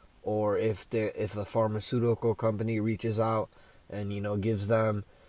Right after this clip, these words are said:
a supply of, uh, birth control, I'm sure, not I'm sure, I mean, I'm almost positive that they're gonna just be like, "Yo, shout out,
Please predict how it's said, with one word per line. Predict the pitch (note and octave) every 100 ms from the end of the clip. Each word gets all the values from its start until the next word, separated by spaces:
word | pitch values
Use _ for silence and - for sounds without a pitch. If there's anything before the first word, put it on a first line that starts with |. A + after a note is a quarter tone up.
| - -
a | A2+
supply | A2+ G2 A#2+ A#2 A2+ A2 A2
of, | A2 G#2+ G#2 G#2 G#2 F#2 - -
uh, | G#2 G2+
birth | G2 A#2+ A#2 -
control, | A2+ B2 A#2 G#2+
I'm | G#2+ G#2+
sure, | - D3+ D3+ B2 G#2 G2+ _ - - _ _ _ -
not | A#2+ A2+
I'm | G#2
sure, | G2 A#2 G#2+
I | G#2
mean, | G2+ G2+ G2+ - -
I'm | G2+ A2 -
almost | A2+ A2 G#2+ G2+ - - -
positive | - C#3 C#3+ A#2+ G#2+ G#2+ G2+ - - -
that | A2+ F#2+
they're | A#2+
gonna | A2+ A2+
just | G#2+ G#2+ G#2
be | A2+
like, | B2+
"Yo, | D#3+ D3
shout | - D3 C#3
out, | C#3+ C#3 C3 A2